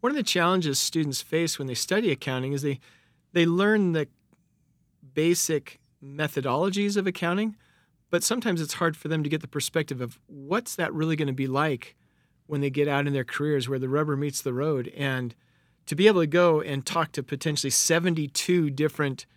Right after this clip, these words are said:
recruiters and ask those types of questions and, and really see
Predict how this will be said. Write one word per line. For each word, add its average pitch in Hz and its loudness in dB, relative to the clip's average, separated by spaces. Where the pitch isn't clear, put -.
recruiters 139 4
and 147 0
ask 190 2
those 147 2
types 135 -2
of 127 -8
questions 120 -6
and, 131 -4
and 139 -6
really 190 -2
see 170 -2